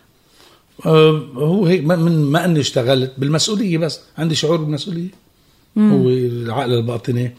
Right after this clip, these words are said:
Speaker 1: يتأقلم مع الشخص ومع فكره ومع جديته.
Speaker 2: ما
Speaker 1: يعني
Speaker 2: هو
Speaker 1: أنا
Speaker 2: حسب ما الوعي بدير العقل الباطني.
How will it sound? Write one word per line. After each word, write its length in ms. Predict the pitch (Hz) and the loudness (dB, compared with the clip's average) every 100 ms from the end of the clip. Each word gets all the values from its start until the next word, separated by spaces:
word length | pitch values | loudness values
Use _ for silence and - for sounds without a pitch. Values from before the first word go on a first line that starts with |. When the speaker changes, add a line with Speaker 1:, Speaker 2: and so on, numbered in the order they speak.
| - - _ 139 | -20 -20 _ -8
Speaker 1:
يتأقلم 560 | 110 - - 131 113 | -4 -4 -4 -4 -4
مع 120 | 110 | -4
الشخص 380 | 104 - 117 117 | -6 -8 -6 -8
ومع 180 | 107 107 | -8 -8
فكره 300 | 104 135 151 | -8 -6 -4
ومع 180 | 151 135 | -2 0
جديته. 480 | 143 156 247 - 165 - _ _ _ _ - | -2 -2 -4 -6 -14 -16 _ _ _ _ -6
Speaker 2:
ما 60 | |
Speaker 1:
يعني 120 | 101 208 | 0 2
Speaker 2:
هو 40 | |
Speaker 1:
أنا 200 | 214 - | 2 2
Speaker 2:
حسب 280 | 240 233 202 | 0 0 0
ما 80 | 202 | 2
الوعي 360 | 226 262 226 | 2 2 0
بدير 460 | 180 170 196 196 170 | -2 0 0 0 -2
العقل 280 | 160 160 170 | -6 -6 -8
الباطني. 580 | 170 165 156 165 156 | -8 -12 -12 -12 -14